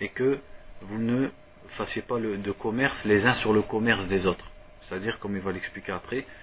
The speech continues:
une fois que j'ai co-, j'ai accompli un acte commercial avec quelqu'un, tu viens pas derrière acheter la même marchandise en, en proposant un meilleur prix, une fois que le, le, le, le pacte il a été fait, le pacte de commerce.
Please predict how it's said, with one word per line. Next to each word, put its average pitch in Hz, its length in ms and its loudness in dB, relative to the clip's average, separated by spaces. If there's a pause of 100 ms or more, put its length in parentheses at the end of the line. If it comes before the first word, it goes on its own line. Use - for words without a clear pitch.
(260)
une 107 100 -8
fois 107 260 -2
que 107 220 0
j'ai 98 260 -2
co-, 113 260 -6
j'ai 95 200 0
accompli 101 400 -2
un 107 160 0
acte 110 180 -2
commercial 104 440 0
avec 95 160 2
quelqu'un, 127 360 -4 (580)
tu 101 100 -10
viens 101 160 0
pas 123 180 -2
derrière 117 540 6 (520)
acheter 107 300 -2
la 110 140 4
même 117 160 4
marchandise 113 560 4
en, 104 100 6
en 95 140 4
proposant 107 460 -6
un 110 100 4
meilleur 101 320 4
prix, 131 240 -8 (720)
une 113 120 -6
fois 135 280 0
que 135 260 4 (420)
le, 101 200 0
le, 98 240 2
le, 98 240 2
le 104 120 -6
pacte - 300 -4
il 104 100 -4
a 98 60 2
été 98 160 -4
fait, 92 240 -10 (160)
le 90 80 -10
pacte 98 260 -4
de 92 80 -6
commerce. 92 520 -8